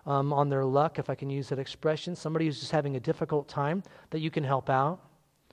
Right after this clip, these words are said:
But my mind went to the coworker who's at lunch,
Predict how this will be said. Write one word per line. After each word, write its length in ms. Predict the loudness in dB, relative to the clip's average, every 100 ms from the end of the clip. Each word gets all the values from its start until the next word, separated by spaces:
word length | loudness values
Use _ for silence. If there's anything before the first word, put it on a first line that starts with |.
| _ _ _ _ -2
But 140 | 2
my 320 | 6 6 6
mind 440 | 6 6 6 2 0
went 360 | 2 2 0
to 440 | 0 4 4 4 2
the 200 | 2 2 4
coworker 800 | 8 10 10 6 4 0 0 -4 _ _ _ _ _ _
who's 240 | -2 0
at 100 | 0
lunch, 640 | 2 4 4 0 -8 -14